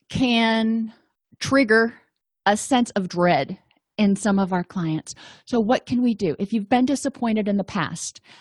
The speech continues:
the other thing you can do in addition to, in addition to creating and doing what you can to create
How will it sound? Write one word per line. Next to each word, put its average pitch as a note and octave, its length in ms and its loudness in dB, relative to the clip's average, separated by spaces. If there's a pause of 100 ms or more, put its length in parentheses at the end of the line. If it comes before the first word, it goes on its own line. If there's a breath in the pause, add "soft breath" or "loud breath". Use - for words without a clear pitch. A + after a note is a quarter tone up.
(160 soft breath)
the A3+ 160 -4
other B3+ 240 4
thing C4 200 0
you A#3 140 0
can A3+ 160 0
do G#3 240 -2
in G#3 100 4
addition C4 540 2
to, F#3 340 0 (560)
in F#3 140 0
addition C4 500 4
to F#3+ 320 0 (280 loud breath)
creating G#3 960 0
and G3 160 0
doing A#3+ 260 2
what A3 180 0
you A3 80 -6
can A#3 320 -4
to F#3+ 80 -4
create G3+ 540 -2